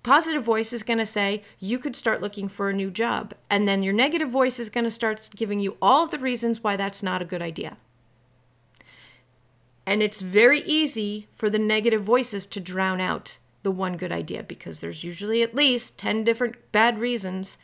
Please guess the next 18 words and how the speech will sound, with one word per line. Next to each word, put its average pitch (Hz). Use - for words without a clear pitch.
or 175
ten 254
different 240
reasons 214
why 208
it's 202
not 214
gonna 220
be 196
easy, 196
not 208
gonna 220
be 202
good, 196
and 180
not 196
gonna 214
be 196